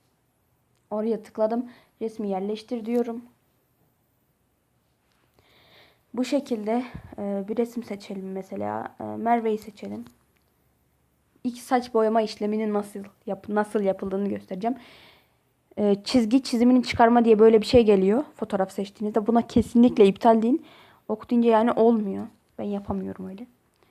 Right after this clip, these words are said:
İptal demeniz gerek yani ona. Şimdi tamam, saçını boyayacağım. Buradan katman seçeceğiz. Şuradan bu tuşa tıkladım. Evet, katman ekleyeceğiz. Bakın buradan katman ekle. Artı tuşuna basınca zaten katman ekleniyor. Katman kesinlikle eklemeyi unutmayın. Yoksa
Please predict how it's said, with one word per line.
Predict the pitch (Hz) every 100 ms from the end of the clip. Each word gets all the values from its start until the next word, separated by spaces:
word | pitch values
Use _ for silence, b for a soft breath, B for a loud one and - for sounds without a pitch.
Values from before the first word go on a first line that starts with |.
| _ _ _ _ _
İptal | 202 - 220
demeniz | 208 190 185
gerek | 185 180 175
yani | 196 185 180
ona. | 196 254 b b b b _
Şimdi | - 254 226 -
tamam, | 247 214
saçını | - 240 254 233
boyayacağım. | 202 190 220 247 B B _
Buradan | 233 233
katman | 233 233 - 233 226
seçeceğiz. | 208 202 220 226 -
Şuradan | - 208 202 202 220 - _ _
bu | 208 208 _ _
tuşa | - - 196 - _
tıkladım. | - 208 196 202 240 b b b b _
Evet, | 196 -
katman | - 226 247 233 208 - -
ekleyeceğiz. | - 190 185 220 220 -
Bakın | 214 214 208
buradan | 202 208
katman | - 208 196
ekle. | 190 185 208
Artı | 196 -
tuşuna | - 196 190
basınca | 196 202 196
zaten | 196 202
katman | 202 196 190
ekleniyor. | 185 208 220 233 B B B
Katman | - 247 247 269
kesinlikle | 262 233 240 240 233
eklemeyi | 208 214 214 220 220 -
unutmayın. | 226 226 233 233
Yoksa | 226 220 240